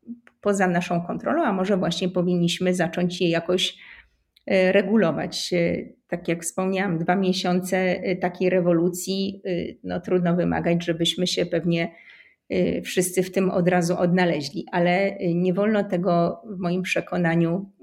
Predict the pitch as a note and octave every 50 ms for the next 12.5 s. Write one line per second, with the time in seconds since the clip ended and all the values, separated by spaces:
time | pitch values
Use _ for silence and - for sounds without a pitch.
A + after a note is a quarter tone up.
0 | A#3+ G3 F3 F#3 F#3+ F3+ - G3+ F#3+ G3 G3+ G3+ F#3+ F3 E3+ E3 E3+ E3 E3+ E3+
1 | E3+ F3 E3 F3 - _ _ _ _ _ _ _ _ _ _ - F#3 F3+ E3+ E3+
2 | E3+ F3 E3+ F3 - - G3 F3+ F3 E3+ E3+ E3+ - - G3 F3 F3 F3+ F3 F3
3 | - - - A#3 D#4+ - - - - _ _ - _ _ _ _ - - G#3+ D#4
4 | F#4 F#4 - - D4 D4 D4 - C4+ B3+ A#3 B3+ A#3+ A#3+ A3+ G3 F3 E3+ F3 E3+
5 | - F3 D#3+ D#3+ - G3+ E3 E3 D#3+ - - - - F#3 F3 E3+ E3 E3+ E3+ E3+
6 | - B3+ B3 A#3+ G3 F#3 G3 G3 F#3+ F#3+ F#3+ F#3+ F3+ F3+ - - - _ - G3
7 | G3+ G3+ F#3 F#3 F#3 F3 F3 F3 E3 E3+ - - F#3 F#3 F#3 F#3+ F3 E3+ E3+ -
8 | - F3+ E3+ E3+ E3 F3+ F#3 F#3 - _ _ _ _ - _ _ _ _ _ _
9 | - G#3 F#3+ - A#3 A#3 A#3 A3 G3 - G3+ F3+ F#3+ G3+ F3+ E3+ - - E3+ F3
10 | F3 F#3 F#3 F3+ - - - F#3+ F3 F3 F3 F3 - - F#3+ F3 F3 E3+ E3+ E3
11 | F3 F3+ E3+ F3 E3+ E3+ E3+ D3+ - - - - E3+ E3+ E3 F3+ F#3 G3 G3 G3
12 | - - - F#3+ F3+ F3 F3 F3 _